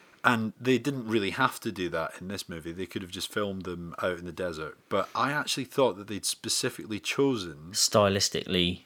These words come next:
Speaker 2: such.
Speaker 1: stylistically to do, uh, uh, uh,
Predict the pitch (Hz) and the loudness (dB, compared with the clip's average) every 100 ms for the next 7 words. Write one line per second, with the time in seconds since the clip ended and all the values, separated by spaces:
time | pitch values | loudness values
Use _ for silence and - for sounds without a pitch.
0 | _ - - - - - 135 131 139 - | _ -2 0 2 2 6 6 6 6 4
1 | 117 117 101 - 113 95 - 120 113 107 | 0 -2 -2 -2 -4 -2 0 2 4 2
2 | - 110 98 98 95 92 - 98 95 92 | 0 2 4 4 2 -2 -2 0 2 0
3 | 85 - 95 | -4 -4 -2